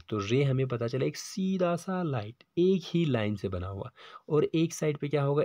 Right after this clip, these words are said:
एरो होगा, जैसे कि यहाँ पे इस इमेज में दिखाया हुआ है। इस इमेज को देख लो, ये वाला। तो इसमें आपको क्या पता चला, ray of light होता है एक सीधा सा रास्ता, किस चीज़ का, लाइट का,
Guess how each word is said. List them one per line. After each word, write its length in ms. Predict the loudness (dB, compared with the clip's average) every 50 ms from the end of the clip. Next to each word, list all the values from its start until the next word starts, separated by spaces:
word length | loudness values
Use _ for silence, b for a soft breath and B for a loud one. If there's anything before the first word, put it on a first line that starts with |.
| 0
एरो 200 | 0 -2 0 0
होगा, 180 | -2 -2 -2 -4
जैसे 240 | -4 -6 -6 -4 -4
कि 60 | -2
यहाँ 340 | 0 0 0 0 -2 -4 -4 -6
पे 60 | -6
इस 240 | -4 -4 -6 -4 -4
इमेज 280 | -2 -2 -2 -2 -2 -4
में 100 | -4 -4
दिखाया 320 | -6 -8 -10 -10 -12 -10
हुआ 140 | -10 -10 -12
है। 60 | -14 -16 b b b b b b b b _ _ -6
इस 140 | -4 -2 -2
इमेज 260 | 0 0 0 -2 -4
को 120 | -8 -12 -14
देख 180 | -14 -14 -16 -20 -20
लो, 80 | -20 -20 _ _ _ _ _ _ -8
ये 220 | -4 -2 -2 -2 -2
वाला। 300 | -2 -6 -8 -12 -18 _ _ B B B B B B -2
तो 60 | 0 0
इसमें 200 | 0 2 2 2
आपको 220 | 2 2 2 2
क्या 140 | 2 2 2
पता 220 | 2 2 0 0
चला, 260 | 0 -2 -2 -4 -6 b b b b b b b -6
ray 280 | -4 0 2 4 4 6
of 160 | 6 4 4 4 2
light 260 | 2 2 2 2 2
होता 200 | 0 0 0 2
है 80 | 2 2
एक 140 | 2 0 -2
सीधा 600 | -8 -12 -10 -6 -4 -2 0 2 4 4 4 4
सा 220 | 4 2 2 2
रास्ता, 680 | 4 4 2 2 0 -4 -4 -2 0 0 0 -2 -6 _ _ _ _ _ -2
किस 220 | -2 -2 0 0
चीज़ 180 | -2 -2 -2 -2
का, 140 | -4 -2 0
लाइट 340 | 0 2 2 0 0 -2 -4
का, 260 | -6 -6 -6 -6